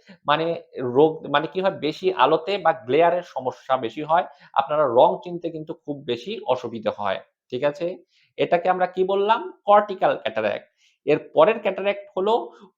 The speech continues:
posterior subcapsular cataract। এটা কি? এটা posterior মানে কি? লেন্স যে আছে তার পেছনের দিকে, posterior মানে পেছনের দিকটা ঘোলা হয়ে যায়।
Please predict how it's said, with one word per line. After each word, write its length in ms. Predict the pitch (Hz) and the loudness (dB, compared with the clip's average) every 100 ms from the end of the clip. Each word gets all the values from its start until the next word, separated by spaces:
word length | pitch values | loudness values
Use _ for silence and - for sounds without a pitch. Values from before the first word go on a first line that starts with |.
| 190 | 4
posterior 640 | 226 220 240 233 233 240 - | 4 4 -4 0 2 0 -2
subcapsular 880 | - - - - 160 151 - 185 214 254 - | -2 -2 -4 -2 0 0 -2 6 6 6 0
cataract। 420 | 139 131 117 - - 156 | 0 4 4 2 -2 -2
এটা 140 | 208 214 | -2 -2
কি? 100 | 294 - - | -6 -6 -2
এটা 140 | 185 170 - | 0 0 2
posterior 520 | 214 214 220 226 233 247 294 | 0 2 -2 4 4 4 -4
মানে 120 | 185 190 | -6 -8
কি? 80 | 233 339 _ _ - | -10 -12 _ _ -8
লেন্স 320 | 120 147 214 220 185 | 0 2 2 -2 2
যে 80 | 180 - | 4 4
আছে 140 | - 247 | 2 0
তার 100 | 196 202 | -2 -2
পেছনের 340 | 220 220 233 226 | -2 0 0 0
দিকে, 160 | 214 214 214 | -2 -4 -4
posterior 400 | 180 - 185 180 180 | -6 -6 -4 -4 -4
মানে 120 | 170 170 | -6 -4
পেছনের 300 | 165 214 214 196 | -4 -4 -4 -6
দিকটা 320 | 190 - 254 359 _ _ 113 | -8 -4 -4 -4 _ _ -10
ঘোলা 200 | 127 147 123 | 4 6 6
হয়ে 180 | 113 110 107 | 4 0 2
যায়। 220 | 101 104 | 2 0